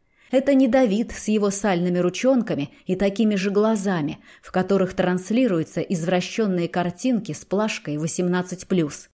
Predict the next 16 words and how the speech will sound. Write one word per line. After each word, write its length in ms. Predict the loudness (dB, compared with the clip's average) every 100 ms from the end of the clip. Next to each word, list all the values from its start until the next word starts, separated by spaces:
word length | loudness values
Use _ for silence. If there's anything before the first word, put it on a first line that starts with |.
| _ _ _ _ _ _
Глаза 460 | 2 2 2 2
Артема 480 | 0 0 2 2 2
тоже 400 | 0 0 0 -2
транслировали 800 | -2 -2 -2 0 0 0 0 0
мне 240 | 0 -2 -2
совсем 480 | -4 -4 -2 0
не 160 | 0 0
ролики 440 | 2 2 0 -4
про 200 | -4 -4
котиков, 600 | -2 -2 -2 -6 -10 -14 _ _ _ _
но 160 | -2 2
мне 220 | 4 4
было 240 | 2 0
не 220 | 0 0 0
так 240 | -4 -4
страшно 480 | -8 -6 -6 -6